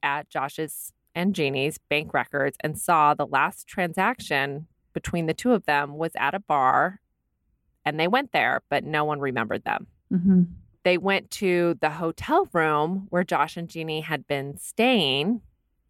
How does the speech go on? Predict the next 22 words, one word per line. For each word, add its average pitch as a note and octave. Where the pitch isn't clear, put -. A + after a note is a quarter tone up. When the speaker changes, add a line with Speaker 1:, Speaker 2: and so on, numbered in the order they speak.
Speaker 1:
or D3+
where D3
they A#2+
checked -
into, D3
and D#3
they D3+
found F3+
a D#3+
receipt D#3
in D#3+
the D3+
trash D#3+
dated D#3+
from G3
Friday C3+
with -
some F#3+
groceries E3
on C3+
it, C3
and D#3+